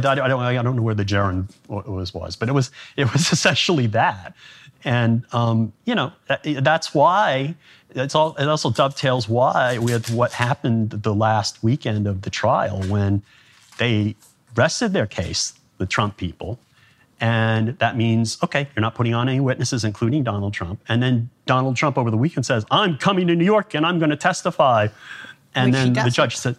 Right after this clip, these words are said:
Speaker 1: right, or it, this was on a Fri-, Friday, and the judge says, "What's going on here?" He's,
Speaker 2: Right.
Speaker 1: "You, you close your case." Well, he's, he's saying he's gonna testify, and his lawyers told the judge, apparently, like, "We will quit if he,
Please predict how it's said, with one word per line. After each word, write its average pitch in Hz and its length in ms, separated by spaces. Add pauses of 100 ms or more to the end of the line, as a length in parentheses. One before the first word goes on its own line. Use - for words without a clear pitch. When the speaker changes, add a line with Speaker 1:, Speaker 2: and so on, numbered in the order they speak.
(120)
Speaker 1:
right, 110 240
or 123 280
it, 117 200
this 127 180
was 113 120
on 101 100
a 104 80
Fri-, 98 260
Friday, 139 320
and 104 120
the 101 60
judge 113 240
says, 98 120
"What's 120 420
going 127 280
on 139 240
here?" 101 500
He's, 120 120
Speaker 2:
Right. - 140
Speaker 1:
"You, 117 120
you 117 160
close 143 340
your 131 100
case." 135 380 (300)
Well, 123 100
he's, 135 140
he's 131 260
saying 131 220
he's 117 80
gonna 117 120
testify, 120 580
and 113 120
his 110 140
lawyers 131 540 (380)
told 131 360
the 107 80
judge, 98 760
apparently, 98 680 (200)
like, 107 160
"We 113 340
will 135 220
quit - 360
if 107 200
he, 104 220